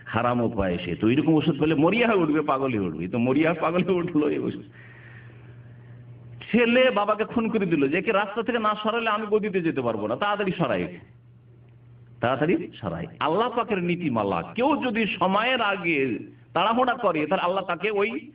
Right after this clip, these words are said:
উদ্দেশ্য থেকে বঞ্চিত করে, এটা আল্লাহ পাকের নীতি। "মান তাআজ্জালা বিশাইইন ক্বাবলা আওয়ানিহি উকিবা বিহিরমানিহি", এটি হচ্ছে কায়দা ফিকহিয়া, শুনে রাখেন, ফিকহার কায়দারও একটি কায়দা। আম খাওয়ার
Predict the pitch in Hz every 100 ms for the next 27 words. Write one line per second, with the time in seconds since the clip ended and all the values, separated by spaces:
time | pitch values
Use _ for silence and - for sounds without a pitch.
0 | - - - 160 165 196 208 202 196 151
1 | 156 151 151 127 101 90 98 120 139 143
2 | 131 120 110 101 - - - - 98 131
3 | 180 190 190 139 156 123 151 143 135 135
4 | 135 139 123 123 123 120 120 104 101 104
5 | 135 160 165 180 180 185 - - - -
6 | - 202 - 208 185 160 131 127 117 104
7 | 101 95 - - - - - - - 143
8 | 180 180 180 170 135 143 143 160 180 180
9 | 131 113 117 107 101 135 135 156 151 135
10 | 120 104 123 131 117 113 85 73 67 -
11 | - - - - - - - - - -
12 | - - - - - - - 156 214 190
13 | 220 185